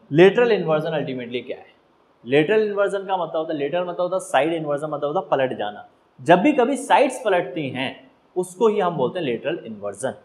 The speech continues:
बात simple सी क्या हो गई कि भाई मेरे पास में एक object होता है,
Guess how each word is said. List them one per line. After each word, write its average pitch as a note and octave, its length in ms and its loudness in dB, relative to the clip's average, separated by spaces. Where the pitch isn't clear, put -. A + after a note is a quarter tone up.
बात D#3 160 6
simple G3 260 4
सी G3+ 100 -4
क्या G3 140 2
हो G3 100 2
गई G#3 180 -2
कि - 380 -12
भाई A3 200 4
मेरे F3 180 0
पास E3+ 320 2
में F#3 320 -10
एक F#3 140 2
object D#3+ 440 2
होता F#3 240 4
है, G3 260 0